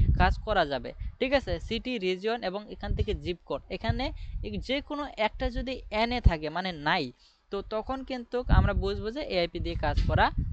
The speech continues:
যাবে না। এবং এখান থেকে দেখেন আইএসপি, আইএসপি দেখেন স্পেকট্রাম, ঠিক আছে? এখান থেকে একটা যে কোনো স্পেকট্রামে আইপি থাকবে, যে কোনো একটা কিছু থাকবে লেখা, অবশ্যই থাকতে হবে। এরপর দেখেন এখান থেকে আমরা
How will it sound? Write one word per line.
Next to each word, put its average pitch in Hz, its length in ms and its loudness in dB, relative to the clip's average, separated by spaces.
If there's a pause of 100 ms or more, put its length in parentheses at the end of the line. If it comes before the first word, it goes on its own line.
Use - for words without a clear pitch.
(220)
যাবে 196 220 6
না। 131 120 -2 (300)
এবং 233 240 2
এখান 254 280 2
থেকে 269 220 0
দেখেন 156 240 -2 (140)
আইএসপি, 220 480 -2 (180)
আইএসপি 196 340 -2
দেখেন 220 260 -2 (220)
স্পেকট্রাম, 160 460 0 (360)
ঠিক 240 140 0
আছে? 262 180 2 (200)
এখান - 200 10
থেকে - 200 6
একটা - 240 0
যে 185 80 0
কোনো 196 180 -8 (160)
স্পেকট্রামে 175 540 -4
আইপি 156 200 -4 (100)
থাকবে, 180 240 -2 (100)
যে 240 60 0 (100)
কোনো 247 140 -6 (100)
একটা 185 220 -6
কিছু 165 200 -6 (140)
থাকবে 156 240 0
লেখা, 127 260 -2 (360)
অবশ্যই 196 460 -6
থাকতে 208 260 0
হবে। 127 200 -6 (1120)
এরপর 262 280 4 (120)
দেখেন 247 200 -2 (120)
এখান 240 220 0
থেকে 220 280 2
আমরা 185 300 0